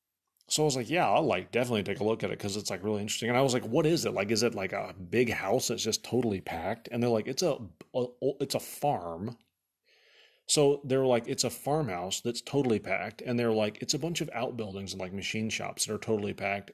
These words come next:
and, like, totally packed with, like, farm stuff." <clears throat> So stuff that's expensive to move 'cause it's heavy. Or, like, difficult. Like, you'd have to have special, like, you might have to have, like, uh, c-,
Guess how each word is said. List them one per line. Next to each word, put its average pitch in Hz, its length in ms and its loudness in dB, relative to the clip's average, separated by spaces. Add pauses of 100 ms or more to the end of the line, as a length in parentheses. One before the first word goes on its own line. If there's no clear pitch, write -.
and, 120 100 -4
like, 117 160 -2
totally 139 300 0
packed 110 300 0
with, 104 120 -10
like, 104 280 -8 (580)
farm 107 380 0
stuff." 143 460 -4
<clears throat> - 40 -20 (1040)
So - 120 -4
stuff 143 200 4
that's 131 180 2
expensive 110 520 -2
to - 80 -6
move 98 460 0
'cause 98 140 -6
it's 98 140 -10
heavy. 101 420 -8 (2000)
Or, 139 160 6
like, 107 300 0 (480)
difficult. 107 480 -2
Like, 104 160 -4
you'd 104 80 -2
have 101 120 -2
to - 100 -10
have 95 140 -6
special, - 640 -4 (120)
like, 104 120 -8
you 101 60 -6
might 104 100 0
have 95 140 -2
to - 80 -10
have, 92 160 -4
like, 95 240 -12 (320)
uh, 95 120 -18 (160)
c-, 175 120 -10